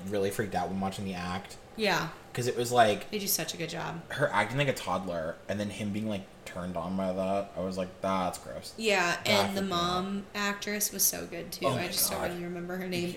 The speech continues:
Speaker 1: I remember, I remember what she looks like.
Speaker 2: Yeah, oh yeah. But, the, so that's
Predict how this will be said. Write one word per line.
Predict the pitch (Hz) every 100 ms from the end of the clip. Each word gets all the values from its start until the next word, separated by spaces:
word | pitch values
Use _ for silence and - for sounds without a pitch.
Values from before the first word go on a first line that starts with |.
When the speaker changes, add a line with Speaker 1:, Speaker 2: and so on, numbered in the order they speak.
| -
Speaker 1:
I | 117
remember, | 117 113 104 98 - -
I | 101
remember | 101 110
what | 104
she | -
looks | 120 127
like. | 90 82 -
Speaker 2:
Yeah, | 226 220 190 -
oh | 208
yeah. | 185 - - - - -
But, | 269 262 247 - 247
the, |
so | 247 - 269
that's | 269 294 -